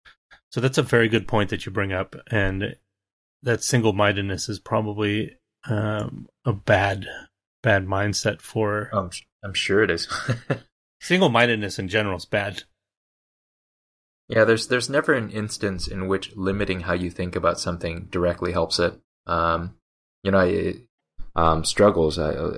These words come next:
Speaker 2: I just wanna make sure that that ratio just instead of, just steadily increases. Um, you know, right now, like, our ratio, for example, is, is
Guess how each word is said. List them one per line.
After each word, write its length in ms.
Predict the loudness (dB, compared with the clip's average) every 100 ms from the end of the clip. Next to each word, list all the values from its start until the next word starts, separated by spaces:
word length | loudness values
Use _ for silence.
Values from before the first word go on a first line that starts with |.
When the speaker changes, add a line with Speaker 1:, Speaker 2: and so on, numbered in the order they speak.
| -6
Speaker 2:
I 160 | -2
just 220 | 0 0 2
wanna 180 | 2
make 220 | 4 0 0
sure 180 | 0
that 200 | 2 2
that 180 | 0 0
ratio 460 | 2 2 2 2 2
just 240 | 0 -2
instead 400 | -4 -2 0 0
of, 160 | 0 -4 -8 0
just 180 | 0 2
steadily 420 | 4 6 6 2
increases. 640 | 0 0 0 0 -4 -4 -2
Um, 420 | 0 2 0 -2 -8 -20 -20 _ _ -2
you 60 | 4
know, 100 | 6
right 240 | 6 4
now, 480 | 2 4 4 2 -2 _ _ _ -2
like, 240 | 0 0
our 200 | 4 6
ratio, 380 | 6 4 2 0
for 180 | 0 -2
example, 480 | 0 0 0 0 0
is, 200 | 0 -2
is 240 | -2 -4